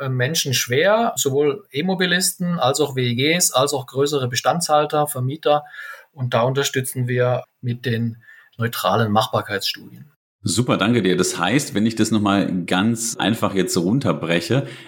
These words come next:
Speaker 2: es sieht eigentlich ganz gut aus, dass die Mobilitätswende jetzt auch für Mieterinnen und Mieter jetzt mittlerweile recht gut möglich ist. Du hast ja auch gesagt,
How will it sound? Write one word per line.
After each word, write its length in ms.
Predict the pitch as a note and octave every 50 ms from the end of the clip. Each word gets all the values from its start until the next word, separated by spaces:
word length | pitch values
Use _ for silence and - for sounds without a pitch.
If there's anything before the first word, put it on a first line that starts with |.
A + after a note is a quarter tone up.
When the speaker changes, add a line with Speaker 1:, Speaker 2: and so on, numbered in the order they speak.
| - -
Speaker 2:
es 240 | F2+ F2+ - -
sieht 200 | - C3 D#3 -
eigentlich 300 | - G2+ G#2 A2+ A2+ A2
ganz 240 | - G2+ F#2+ F#2 F2+
gut 180 | F2+ A2 C3+ -
aus, 180 | E2+ G#2 G#2+ -
dass 120 | G2+ F#2+
die 80 | - G2+
Mobilitätswende 800 | G2 G2+ G2 F#2+ F#2+ F2+ - - A2 - - F#2 F#2+ F#2+ G2
jetzt 160 | F#2+ F#2 - -
auch 160 | B1+ F2 -
für 140 | - F#2+ F2+
Mieterinnen 480 | F2+ G#2 G2 G#2 G2+ F#2 F#2+ F#2+ F#2
und 140 | F2 F2 E2+
Mieter 280 | F2 G2+ A2+ A2 F#2+ F2
jetzt 220 | F2 E2 - -
mittlerweile 680 | - F#2 G#2 G2+ G2 E2+ E2+ F2+ F2 F2 E2 - - -
recht 220 | F#2 G2 - -
gut 140 | G2+ G2 D2
möglich 380 | E2+ G2 A#2+ C#3 - F#2+ G2+
ist. 180 | C#2+ F#2+ - -
Du 60 | G2
hast 120 | G2 G2 -
ja 80 | E2+
auch 80 | E2+ -
gesagt, 420 | - F#2 E2+ F#2+ F#2 F#2+ F2+ -